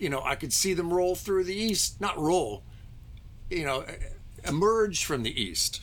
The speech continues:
is the word I'm looking for, only to just go and screw it up in the final. And I don't care if it's Colorado.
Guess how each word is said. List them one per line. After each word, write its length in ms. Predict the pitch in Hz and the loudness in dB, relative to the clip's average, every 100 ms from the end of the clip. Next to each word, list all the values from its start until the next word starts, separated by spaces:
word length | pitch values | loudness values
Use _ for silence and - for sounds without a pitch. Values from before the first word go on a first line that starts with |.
| - | -10
is 160 | 135 117 | -6 -2
the 120 | - | 0
word 200 | 127 120 | 0 0
I'm 120 | 117 | 0
looking 260 | 117 107 110 | -2 -4 -4
for, 360 | - 107 95 92 - - - - - - - | -2 -2 -2 -6 -14 -16 -16 -14 -14 -14 -2
only 260 | 202 208 185 | 0 2 2
to 180 | 139 107 - - - - | 0 -4 -12 -16 -18 -12
just 280 | - 135 - | -8 -6 -2
go 220 | 175 180 | 2 2
and 100 | 160 | 2
screw 380 | 123 - 170 165 | 2 2 4 4
it 80 | 147 | 2
up 200 | 120 - | 0 -2
in 120 | 110 | -6
the 60 | 104 | -6
final. 520 | 110 95 92 80 - | -4 -4 -4 -8 -10
And 140 | 104 139 | -4 0
I 80 | |
don't 220 | 190 175 135 | 0 0 0
care 220 | 151 147 | 0 0
if 120 | 135 | -2
it's 140 | 117 | -4
Colorado. 840 | - 139 127 120 117 117 113 113 | -2 0 2 2 2 2 0 -2